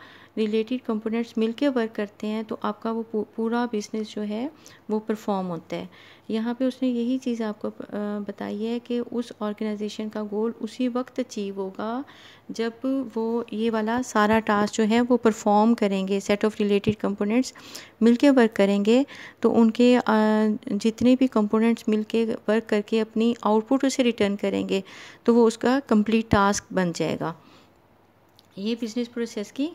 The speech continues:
डेफिनेशन हो गई। अब आपके पास जो है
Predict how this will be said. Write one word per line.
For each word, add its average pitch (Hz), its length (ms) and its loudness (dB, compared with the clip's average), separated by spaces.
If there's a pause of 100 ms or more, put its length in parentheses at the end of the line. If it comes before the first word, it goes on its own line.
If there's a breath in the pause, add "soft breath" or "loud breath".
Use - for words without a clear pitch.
(140)
डेफिनेशन 208 600 0
हो 175 160 -4
गई। 180 220 -8 (480 loud breath)
अब 311 540 0 (100)
आपके 220 420 -2
पास 233 480 -4 (460)
जो 208 140 -4
है 214 460 -4